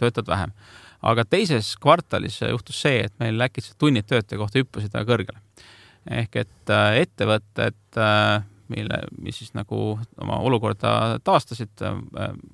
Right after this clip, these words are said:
kasv-, kasvasid sellest kriisist välja, ei palganud kohe uusi töötajaid, vaid siis, äh, lasid, äh, olemasolevatel töötajatel teha ära rohkem tunde. Et no eks seal ole, ole ka teatav piirang, et kiiresti uusi töötajaid leida ongi keeruline ja seetõttu harilikult, äh,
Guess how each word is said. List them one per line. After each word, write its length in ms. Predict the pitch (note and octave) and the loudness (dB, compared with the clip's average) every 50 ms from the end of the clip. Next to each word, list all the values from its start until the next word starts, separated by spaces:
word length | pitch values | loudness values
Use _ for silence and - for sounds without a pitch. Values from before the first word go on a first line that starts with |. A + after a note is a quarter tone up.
| - - - | -20 -6 -4
kasv-, 260 | - A#2 - - - - | -4 -4 -4 -6 -2 0
kasvasid 260 | A#2+ B2 - G#2+ - - | 0 0 0 -4 -6 -8
sellest 120 | A2 - | -8 -4
kriisist 260 | - D3 C3 - - | -2 -2 -2 0 0
välja, 260 | F#3 E3+ C#3 A2 A2 - - - - - _ _ _ - | 2 4 4 4 2 0 -4 -12 -20 -20 _ _ _ -4
ei 160 | A#2 A#2+ A2+ | -4 -2 4
palganud 400 | - C#3 D#3+ D#3+ C#3 A2 G#2+ G2+ - | 4 4 4 4 2 0 -2 0 2
kohe 120 | C#3 C#3 | 2 4
uusi 200 | D#3+ F3 C#3 A#2+ | 4 4 4 4
töötajaid, 460 | B2+ E3 D3 - - - - - - - _ _ - | 4 4 4 2 -2 -6 -8 -8 -12 -20 _ _ -4
vaid 300 | - G#2+ G#2+ G#2+ G#2 G2+ | -2 0 0 0 0 -2
siis, 300 | - - G#2+ G#2+ G#2 - G#2 | -4 -6 -6 -6 -4 -2 0
äh, 140 | G#2 G2+ G#2+ | 0 2 2
lasid, 320 | A2+ A#2 A2+ A#2+ G#2 - _ - | 2 2 0 -2 -6 -8 _ -2
äh, 160 | G2+ G2+ G#2 | 0 0 4
olemasolevatel 640 | B2 C3+ A#2 G#2+ G#2 A2 - - F#2 G2 - - G2+ | 4 4 4 4 2 -2 -2 -2 -2 -4 -6 -2 0
töötajatel 420 | A#2+ A2+ G#2+ - A2 - - G2+ G2 | 0 0 0 -2 -6 -6 -6 -4 -2
teha 180 | G2+ G2 G2+ G2+ | 0 2 2 2
ära 60 | G2 F#2+ | 2 0
rohkem 240 | G#2+ G#2 - G2+ G2 | -2 -2 -2 -2 -2
tunde. 320 | G#2 G#2 G2+ G2 - A#2+ - - - - _ - | 0 0 -2 -2 -6 -10 -14 -20 -20 -20 _ -6
Et 100 | A#2 B2 | -4 -4
no 80 | B2 - | -2 -2
eks 200 | - C#3+ - - | -2 -2 0 2
seal 120 | C3+ C3 C3 | 4 4 6
ole, 160 | C3 A#2 B2 - | 4 4 4 4
ole 140 | - C3 A#2 | 4 4 4
ka 60 | G#2+ B2+ | 4 0
teatav 200 | B2+ - - - | -2 -2 2 4
piirang, 320 | C3+ C#3 B2 G#2+ - F#2+ | 4 6 6 4 2 0
et 120 | G#2 G#2 - | -4 -8 -4
kiiresti 440 | - C3 C3+ B2+ G#2+ G2+ - - A#2+ | 0 2 2 2 2 -2 -2 -2 -2
uusi 240 | B2+ A#2+ - C#3+ | -2 -2 -2 0
töötajaid 400 | - B2 A#2 - - - G#2 G#2 | 0 0 0 0 -2 -4 -2 0
leida 360 | G#2+ A#2 A#2 A2 - - F#2+ G2+ | 2 2 2 2 0 0 0 0
ongi 240 | G#2 G#2+ G#2 G2+ G2+ - | 0 0 -2 -4 -2 0
keeruline 500 | - A3+ A#3 F3+ B2+ A2+ G#2+ A2+ G#2+ G2+ - _ _ _ _ _ _ _ _ _ _ - | 2 2 4 4 2 2 0 -2 -4 -6 -8 _ _ _ _ _ _ _ _ _ _ -6
ja 300 | B2+ A2+ - - G#2+ A2 G#2+ G#2+ G#2+ A2+ | -4 0 0 2 2 4 2 2 0 0
seetõttu 680 | A2+ A#2 G#2+ - _ - G#2+ G#2+ G#2 G2+ G#2+ - - - | 0 -2 -2 -2 _ -2 0 2 2 0 0 -2 0 2
harilikult, 560 | A2 A#2 A2+ G#2 G#2 G#2 - G#2+ - _ _ - | 2 4 4 2 0 -2 -6 -10 -10 _ _ -2
äh, 140 | G#2 G2+ | 0 0